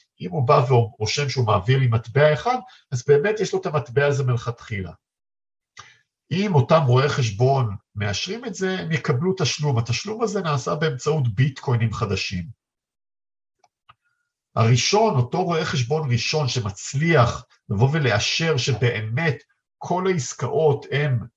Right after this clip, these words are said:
לגיטימיות, תקפות, אז הוא עושה כאילו reply all, הוא עושה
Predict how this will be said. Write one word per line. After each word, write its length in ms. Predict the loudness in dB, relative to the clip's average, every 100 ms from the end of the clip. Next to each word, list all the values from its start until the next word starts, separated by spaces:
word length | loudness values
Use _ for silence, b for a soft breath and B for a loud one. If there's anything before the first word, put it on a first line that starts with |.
| _
לגיטימיות, 1120 | -14 -4 -2 -2 -4 -6 -4 -2 0 0 -2 -12
תקפות, 640 | -10 -4 -4 -4 -8 -8 _ _ _ b b b -2
אז 180 | -2
הוא 100 | 0
עושה 320 | -2 0 -2 -2
כאילו 300 | -2 0 0
reply 520 | 0 4 6 6 4
all, 220 | 2 2
הוא 100 | 2
עושה 380 | -2 0 4 4